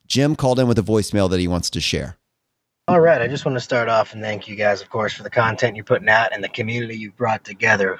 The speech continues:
Speaker 2: Greatly appreciate it. I'm enjoying it, being in the Facebook group and hearing everybody's stories. Just wanted to briefly and hopefully coherently, uh, highlight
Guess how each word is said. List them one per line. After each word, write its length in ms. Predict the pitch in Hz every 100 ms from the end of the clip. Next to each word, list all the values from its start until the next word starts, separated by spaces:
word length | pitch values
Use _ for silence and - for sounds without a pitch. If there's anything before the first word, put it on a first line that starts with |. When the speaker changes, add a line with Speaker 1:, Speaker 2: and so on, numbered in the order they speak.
| -
Speaker 2:
Greatly 340 | - 127 110 107
appreciate 480 | 104 117 110 - 107
it. 20 |
I'm 140 | 104 98
enjoying 420 | 101 110 110 107
it, 120 | 107 _ _ _ _ -
being 140 | 123
in 60 | 107
the 80 | 98
Facebook 420 | 120 110 - 101
group 240 | 110 104
and 120 | 101
hearing 180 | 113 110
everybody's 400 | 107 101 101 98
stories. 540 | - 113 101 92 - - - - - - -
Just 160 | 208
wanted 180 | 190 190
to 100 | 170
briefly 540 | 135 151 170 - 156 135
and 60 |
hopefully 360 | 123 151 - 127
coherently, 760 | 127 123 156 143 113 113 110
uh, 340 | - 117 107 104
highlight 420 | 139 147 147 135